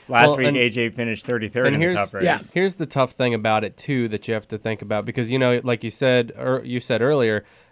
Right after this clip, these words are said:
Speaker 2: um, if you have to do that, m-, then I don't think you have the better car. Well, it's, it's really tough to say because you get to a place like Richmond, and you got guys talking about how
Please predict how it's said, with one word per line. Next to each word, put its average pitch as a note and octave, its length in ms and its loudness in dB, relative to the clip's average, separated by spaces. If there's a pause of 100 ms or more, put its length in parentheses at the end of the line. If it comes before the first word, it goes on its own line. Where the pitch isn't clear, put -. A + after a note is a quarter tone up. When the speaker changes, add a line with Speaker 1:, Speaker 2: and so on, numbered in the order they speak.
Speaker 2:
um, G2+ 500 -2
if A2 220 -6
you B2 240 2
have A#2 180 -2
to - 80 -8
do F3 220 0
that, A#2 200 2
m-, A2 160 -8
then A2+ 220 -2
I A2+ 160 0
don't A2 140 -4
think G#2 160 -4
you G#2 60 -2
have F#2+ 100 -8
the F#2+ 80 -16
better F#2+ 220 -6
car. D3+ 440 2 (480)
Well, C3 560 4
it's, C#3+ 260 -8
it's - 280 -6
really F#3 320 2
tough D#3+ 240 -2
to - 80 -12
say G3+ 220 0
because B2+ 360 -4
you D3+ 220 -6
get C#3+ 160 -4
to D3+ 80 -4
a C3+ 40 0
place B2 300 -2
like G#2+ 220 -6
Richmond, C3 420 -2 (140)
and A#2 200 -2
you B2 80 0
got B2 240 0
guys A#2 240 0
talking A#2+ 280 -4
about A2 260 -4
how A2 300 0